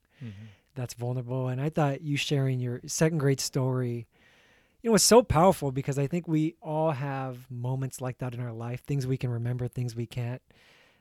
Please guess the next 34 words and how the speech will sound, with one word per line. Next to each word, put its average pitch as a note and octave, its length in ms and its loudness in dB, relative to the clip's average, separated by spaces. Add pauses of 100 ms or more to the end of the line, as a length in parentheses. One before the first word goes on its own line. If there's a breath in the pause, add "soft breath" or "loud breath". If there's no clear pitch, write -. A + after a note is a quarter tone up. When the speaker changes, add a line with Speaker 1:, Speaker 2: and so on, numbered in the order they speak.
Speaker 2:
that C#3 160 -2
have B2 200 -4
taught D3 360 0
us C3+ 220 -4
to - 100 -4
either A#2+ 120 -4
consciously C3 640 -4
or A#2+ 80 -2
subconsciously A#2 1040 -6
hide C#3 320 -6 (400)
from A2+ 220 -4
others, A2 320 -8
right? A2+ 180 -10
To B2 80 -12
Speaker 1:
Mm. G2+ 100 -18
Speaker 2:
put D3+ 200 -2
on B2+ 180 -2
a B2 60 -4
front. A2+ 480 -10 (920 soft breath)
Um, G#2+ 500 -10 (1300)
and G#3 100 4
I A#3+ 60 6
thought, C#4+ 180 6 (140)
you G3 120 2
know, F3+ 100 4
to E3+ 240 0
kinda F#3+ 340 2 (160)
ex-, - 200 -8 (360)
expand E3+ 580 0
on D3+ 160 2
that C3+ 260 0
in B2+ 160 -2
terms B2+ 400 -4
of A2+ 340 -6